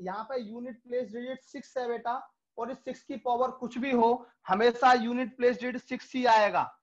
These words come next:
तो दो के case में यदि power चार से पूरी पूरी करती है, दो के case में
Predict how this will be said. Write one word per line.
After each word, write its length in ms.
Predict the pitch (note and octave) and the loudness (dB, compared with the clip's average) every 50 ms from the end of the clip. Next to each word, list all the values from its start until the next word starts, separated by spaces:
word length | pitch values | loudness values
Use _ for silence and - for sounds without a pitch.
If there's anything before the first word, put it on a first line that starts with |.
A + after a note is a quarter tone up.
| _ _ _ _ _ - | _ _ _ _ _ -10
तो 80 | A3 | -10
दो 260 | F#3 D3+ C#3 F3+ A3 A3+ | -10 -6 -4 -2 -2 -2
के 160 | A3+ C4+ C4 | -4 -6 -10
case 280 | - - B3 B3 A#3+ - B3 | -8 -4 -4 -4 -4 -4 -8
में 120 | B3+ B3+ | -8 -8
यदि 100 | B3+ A#3 | -8 -8
power 380 | - - A#3 A3+ A#3 B3+ B3+ A#3+ | -8 -6 -4 -4 -4 -4 -6 -8
चार 300 | - B3+ A#3 A#3 A3 - | -8 -6 -6 -6 -6 -8
से 80 | - B3 | -10 -12
पूरी 340 | B3+ - B3 A#3+ A#3+ A#3 C4 | -12 -12 -14 -14 -12 -12 -12
पूरी 300 | G#3+ - B3 A#3+ A#3 B3 | -14 -14 -14 -14 -12 -12
करती 400 | A#3 - A#3+ G3+ - - A#3+ A3 A3 | -12 -10 -12 -12 -12 -12 -8 -4 -2
है, 140 | G#3+ E3 - - - _ _ _ _ _ _ - | -2 -2 -4 -6 -12 _ _ _ _ _ _ -12
दो 240 | C3+ D#3+ G3 A3+ | -8 -6 -6 -6
के 180 | A3+ - C4 B3+ | -6 -6 -8 -8
case 280 | B3+ B3 A#3+ B3 A#3+ A#3+ | -4 -4 -4 -4 -4 -6
में 120 | B3+ C4 | -8 -10